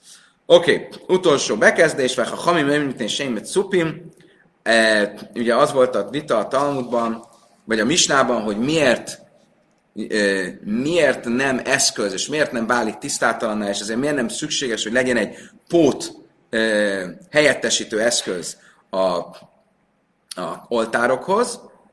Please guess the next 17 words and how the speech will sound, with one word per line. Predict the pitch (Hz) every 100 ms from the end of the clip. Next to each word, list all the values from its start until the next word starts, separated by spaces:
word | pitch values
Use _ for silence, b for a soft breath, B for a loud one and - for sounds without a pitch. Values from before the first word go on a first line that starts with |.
| _ -
Az | 117
első | 170 165 151
vélemény | 139 131 123 123
az | 123
volt, | 117 107
hogy | 117
azért, | 127 117 101 -
amit | 104 92
az |
előbb | 117 113
mondtunk, | 107 104 101 95
mert | 92 87 - - _ _ _ _ _ _ _
ezek | 110 107 104
nem | 131 123 98 - -
mobiliák, | 123 123 123 113 98 95
hanem | 104 98
föld, | 92 - 127 117 95